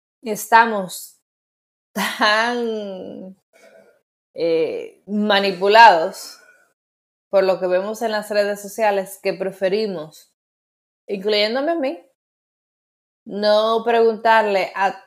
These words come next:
a esa persona más detalle de lo que le pasa, porque no nos queremos meter en su vida, porque ahora mismo todo es hate. Si te dicen una opinión, eh, contraria a lo que tú piensas, ya eso es, esa persona tiene hate, eh,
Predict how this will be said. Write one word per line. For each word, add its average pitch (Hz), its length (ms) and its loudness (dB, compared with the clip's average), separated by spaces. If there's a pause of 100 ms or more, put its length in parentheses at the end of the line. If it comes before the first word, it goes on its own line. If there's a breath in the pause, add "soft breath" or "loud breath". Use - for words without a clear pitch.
a 185 180 2
esa 202 280 -2
persona 202 840 -4
más 185 320 -6
detalle 196 420 -2
de 202 100 0
lo 196 160 -2
que 185 120 -4
le 185 100 -2
pasa, 208 500 -4 (140)
porque 196 240 -8
no 185 140 -6
nos 190 160 -10
queremos 165 380 -8
meter 165 280 -12
en 165 100 -10
su 180 180 -10
vida, 262 640 -2
porque 185 400 -2
ahora 165 280 2
mismo 170 320 -8
todo 160 240 -6
es 160 100 -10 (160)
hate. 262 480 2 (300 soft breath)
Si 190 140 -8
te 196 120 0 (100)
dicen 185 280 -4
una 170 520 -4 (220 loud breath)
opinión, 185 1080 -4 (480)
eh, 165 200 -2
contraria 185 480 2
a - 20 4
lo 185 140 2
que 185 100 0
tú 175 140 -6
piensas, 180 440 -2
ya 175 220 4
eso 180 260 -2
es, 175 120 -2
esa 165 260 -8
persona 165 560 -8
tiene 160 340 -8
hate, 254 800 2
eh, 180 320 -4